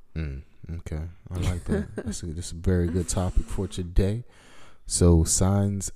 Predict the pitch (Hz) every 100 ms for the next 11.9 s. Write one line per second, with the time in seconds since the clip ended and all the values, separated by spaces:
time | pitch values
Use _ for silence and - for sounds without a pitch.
0 | - 82 82 76 - - - - 82 82
1 | 82 - - 78 73 - 78 73 73 -
2 | - 92 92 - - - - - - -
3 | - - - - - - - - - -
4 | - - - - - 64 65 50 - -
5 | 78 80 92 104 107 101 - 101 110 117
6 | - - - 73 - 85 80 80 - 87
7 | 90 85 85 101 - - - 80 80 -
8 | 80 80 85 90 101 - - 64 65 -
9 | 78 71 73 78 87 - - 82 76 76
10 | 82 - - - - - - - 78 73
11 | 78 - - 82 85 87 87 - 82